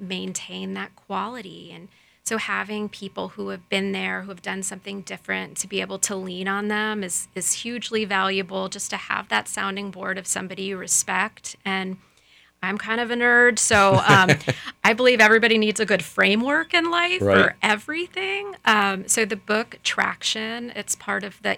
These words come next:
Speaker 1: eos, the Entrepreneurial Operating System. Say that five times fast.
Speaker 2: That's right.
Speaker 1: Um,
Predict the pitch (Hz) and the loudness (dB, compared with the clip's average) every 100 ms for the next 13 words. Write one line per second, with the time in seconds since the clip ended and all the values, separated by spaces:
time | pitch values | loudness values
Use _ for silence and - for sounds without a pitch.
0 | 208 196 196 196 196 - 190 190 202 190 | -4 -4 -4 -4 -8 -10 -10 -10 -12 -18
1 | _ - 202 190 190 190 196 202 226 - | _ -8 -6 -4 -2 -2 -2 -4 -4 0
2 | 190 196 190 185 196 196 208 - 196 208 | 0 0 -4 -2 -4 -6 -6 -8 -6 -6
3 | 214 - 202 196 - 202 196 - 196 190 | -6 -6 -2 -2 0 0 0 -2 -8 -6
4 | - 208 294 - 196 190 220 208 196 196 | -4 -2 -2 -2 2 6 10 10 8 4